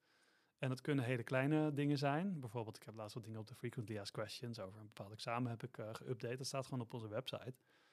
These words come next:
Maar dat is eigenlijk wel een stukje beleid wat ik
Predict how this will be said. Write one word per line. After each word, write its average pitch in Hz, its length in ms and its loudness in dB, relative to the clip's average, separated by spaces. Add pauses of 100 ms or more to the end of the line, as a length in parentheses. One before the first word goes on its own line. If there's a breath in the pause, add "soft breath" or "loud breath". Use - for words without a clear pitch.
(280 soft breath)
Maar 131 140 2
dat 123 100 2
is 135 120 4
eigenlijk 147 380 6
wel 147 80 6
een 151 60 2
stukje - 260 -4
beleid 123 460 4
wat 120 180 -6
ik - 240 -14